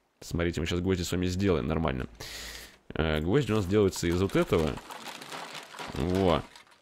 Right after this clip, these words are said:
Во, двадцать гвоздей, держи тебе, прям до хера гвоздей.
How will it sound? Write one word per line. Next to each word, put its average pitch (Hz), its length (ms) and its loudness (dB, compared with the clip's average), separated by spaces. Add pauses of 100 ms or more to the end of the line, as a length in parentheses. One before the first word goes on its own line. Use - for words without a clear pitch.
Во, 90 320 2
двадцать 87 480 2
гвоздей, 90 360 4
держи 92 320 2
тебе, 78 280 2
прям 78 260 -2
до 87 80 0
хера 101 240 4
гвоздей. 73 480 0